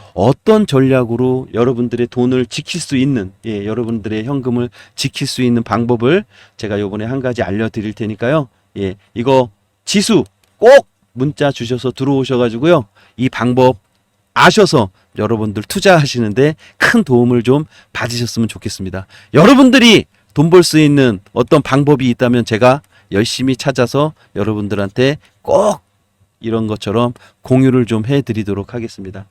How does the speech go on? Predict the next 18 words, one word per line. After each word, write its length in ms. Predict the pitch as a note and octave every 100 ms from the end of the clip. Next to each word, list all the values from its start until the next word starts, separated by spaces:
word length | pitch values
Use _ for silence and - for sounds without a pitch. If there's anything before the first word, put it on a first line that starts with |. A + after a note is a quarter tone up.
| A2
예, 160 | G#2 F#2+ - - -
장기간 540 | - F3 F#3 F#3+ F#3+
투자할 400 | - - A3 G3
수 140 | -
있는 180 | D#3+ D3+
방법은요, 600 | - A#2 B2+ A#2+ A#2+ C#3+
바로 380 | - G#2 C3+ B2+ - _
이런 320 | A2 C3 A#2+ - - _ A2
리스크를 640 | C#3 - - C#3 C#3+ C#3 _ -
줄이는 340 | C3+ B2+ C3
방법도 720 | A#2 G2 A2 G#2 - B2+ B2+ B2+ _ -
몇 180 | F#2+
가지 220 | - A2+ A#2
알고 340 | G2 G2+ A2
있어야 380 | G2+ G2+ G2+ G2
여러분들이 640 | F#2+ G2 F#2+ F#2 G2+ A2+ _ _
투자하시는데 800 | - - F#3 D#3+ C#3+ A#2 G#2 G2+ F#2+
더 280 | A2+ D3+